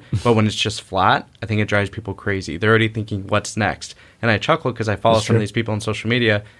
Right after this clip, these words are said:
Speaker 2: and maybe the volatility only stopped for, like, a week or two, which in the real world of investing is a very small period. But they look at it as, "Well, okay, what's next? Well,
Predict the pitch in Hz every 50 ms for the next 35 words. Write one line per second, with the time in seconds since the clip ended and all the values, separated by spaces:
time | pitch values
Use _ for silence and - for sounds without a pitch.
0 | _ _ - 117 110 107 101 - - - 104 110 110 107 110 117 113 110 107 107
1 | 101 98 104 104 101 - - 110 104 107 104 104 98 92 - 110 107 110 - 110
2 | 101 92 - 92 104 120 120 - 104 98 - 110 85 71 110 - - _ _ -
3 | 131 - - 123 117 107 107 127 131 131 110 120 120 117 107 104 98 92 95 101
4 | 110 113 - - 107 98 98 101 110 120 113 101 - - - - 107 104 104 107
5 | 107 104 104 - - 113 107 104 92 82 90 117 - - - - - _ - 117
6 | 110 113 117 117 117 110 117 110 107 98 98 98 95 95 90 110 120 117 120 117
7 | 110 117 123 - - 127 101 - - - - 127 120